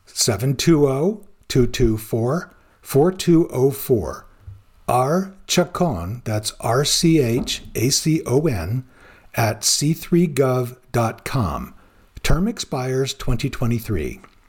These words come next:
Council Member Susan Noble, Ward four, seven two oh, seven seven three, one seven seven three. S Noble, S N O B L E,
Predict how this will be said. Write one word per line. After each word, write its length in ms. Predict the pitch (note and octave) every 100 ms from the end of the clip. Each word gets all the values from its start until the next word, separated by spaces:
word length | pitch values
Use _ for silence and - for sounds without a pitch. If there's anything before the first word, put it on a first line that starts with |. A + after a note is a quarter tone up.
| _ _ _ _ _ _ - - - - - - - -
Council 440 | C3+ E3+ F#3+ A3+
Member 500 | G3+ D3+ C#3+ D3+ E3+
Susan 600 | - - - C#3+ C#3 F3
Noble, 580 | D#3+ A2 G2 G#2+ B2 C#3 - _
Ward 520 | G#3 A#2 B2 C3 C3+ -
four, 680 | - - E3 C3+ C2+ - - _ _ _ _ _
seven 380 | - - A2 D3
two 320 | - G3+ G3
oh, 340 | D3 C3+ C#3 D#3 -
seven 380 | - B2 D3
seven 340 | D#3 D#3 D3+ F3+
three, 580 | - D#3+ D3+ F#2 A2+ B2 - -
one 380 | A#2 A#2 B2+ D3+
seven 400 | - C3+ B2 C3+
seven 400 | C3 A#2 A2+ A#2
three. 480 | - B2+ F2 - - - - - _ - - - -
S 400 | B2 D#3+ - - -
Noble, 640 | C#3 C#3+ C#3+ G2 A2+ G#2+ -
S 240 | A#2 C3
N 180 | D#3 E3+
O 320 | E3+ A#2+ G3
B 260 | A#2 A2+ A#2+
L 220 | C3 D3
E, 340 | A#2+ E2 G#2